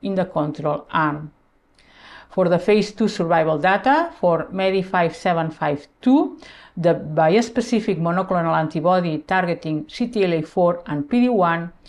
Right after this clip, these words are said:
the median overall survival was not reached for, uh, those patients treated with chemotherapy plus medi,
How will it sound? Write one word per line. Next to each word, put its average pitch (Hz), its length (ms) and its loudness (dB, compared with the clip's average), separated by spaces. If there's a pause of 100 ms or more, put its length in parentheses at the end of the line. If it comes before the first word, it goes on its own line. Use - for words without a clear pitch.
(340)
the 180 100 -2
median 240 300 4
overall 202 240 4
survival 190 600 2
was 160 280 -4
not 151 340 -4
reached 233 500 -2 (360)
for, 160 320 0 (120)
uh, 165 80 2
those 226 280 4
patients 196 540 0
treated 196 400 -2
with 160 180 -2
chemotherapy 185 720 -2
plus 147 480 -4
medi, 208 600 0